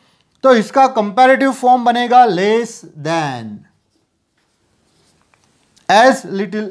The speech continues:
as का कंपैरेटिव फॉर्म बनेगा less than and superlative form बनेगा the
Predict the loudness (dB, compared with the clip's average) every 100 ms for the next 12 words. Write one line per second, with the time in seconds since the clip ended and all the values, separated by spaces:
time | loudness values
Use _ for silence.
0 | -2 -2 -2 -4 -6 -4 -2 -4 -2 2
1 | 2 2 -4 -6 -6 -6 -6 -8 -8 -6
2 | -6 -6 -14 _ _ 0 4 4 2 -6
3 | -18 _ _ _ _ _ _ _ _ _
4 | 0 2 2 0 -2 -10 _ _ _ _
5 | _ _ _ _ _ _ _ _ _ _
6 | _ _ 2 4 4 0 -4 -12 -16 0
7 | 0 2 0 -2 -6 -2 -4 -2 -6 -6
8 | -4 -4 -4 -6 -18 _ _ _ -14 -2
9 | 0 2 0 -4